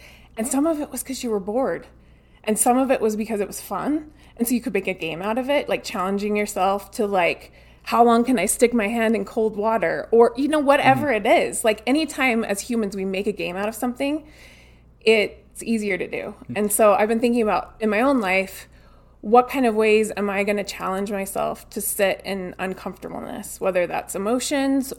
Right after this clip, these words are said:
Speaker 1: or physical pain or whatever, and, and have myself do hard things, but just hard enough, just a little bit hard.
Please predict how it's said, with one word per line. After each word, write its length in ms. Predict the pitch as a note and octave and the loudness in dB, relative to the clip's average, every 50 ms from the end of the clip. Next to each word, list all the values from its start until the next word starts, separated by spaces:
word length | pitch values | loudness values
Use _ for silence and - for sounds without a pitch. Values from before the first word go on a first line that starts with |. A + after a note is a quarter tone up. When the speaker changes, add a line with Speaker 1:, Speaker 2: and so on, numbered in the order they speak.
| - - | -14 -10
Speaker 1:
or 480 | - F#3 F#3 F#3 F3 F3+ F3+ F3 F3 | -6 -2 -2 0 0 0 -2 -2 -4
physical 440 | - - B3 A#3 A#3 B3 - C#4 B3 | -4 -4 -4 -4 -4 -4 -6 -6 -6
pain 580 | - C4+ C4 A3+ A#3 A#3+ A#3+ A#3+ A#3+ A#3+ A#3+ A#3+ - - - - - - - - _ - _ _ _ _ _ - | -6 -6 -4 -2 -2 0 0 0 0 0 -2 -4 -6 -14 -20 -20 -20 -20 -20 -20 _ -20 _ _ _ _ _ -4
or 200 | G3+ G3 F#3 F#3 | 0 0 2 2
whatever, 460 | G3 G3+ G#3 G#3 F#3+ E3+ D#3+ E3+ - - | 4 4 4 2 2 0 -4 -6 -8 -6
and, 380 | - - F#3+ F#3+ F#3 F3+ F#3 F#3 - - _ | -6 -6 -4 -4 -6 -8 -10 -12 -18 -14 _
and 380 | - G3+ F#3+ F#3+ F#3 F3 - - - - - _ _ _ _ - | -6 -4 -4 -4 -4 -6 -8 -14 -20 -20 -20 _ _ _ _ -20
have 220 | - - G#3+ G#3 | -8 -6 -4 -2
myself 340 | A3 G#3+ G#3 G#3+ G#3 G#3 G#3+ | 0 -2 -2 -2 -4 -6 -6
do 140 | G#3 F#3+ F#3 | -6 -8 -6
hard 200 | F#3 F3 E3+ - | -6 -6 -6 -4
things, 300 | B3 C4 A3+ G3+ G3 - | -2 -2 -2 -2 -6 -6
but 220 | - G3+ F#3 - - - - _ _ _ _ _ _ _ _ _ _ | -8 -8 -8 -8 -14 -20 -20 _ _ _ _ _ _ _ _ _ _
just 200 | - C4+ C4 - | -6 -6 -6 -4
hard 180 | - G#3 G#3 F3 | -4 -6 -6 -6
enough, 380 | E3 D#3 - - - - - - | -8 -10 -12 -14 -16 -20 -14 -12
just 200 | - C#4+ - - | -10 -8 -8 -8
a 20 | A#3 | -6
little 220 | F#3+ G3 F3+ - - | -4 -4 -4 -4 -4
bit 140 | - - | -6 -8
hard. 280 | - - - - - - | -8 -10 -12 -12 -14 -16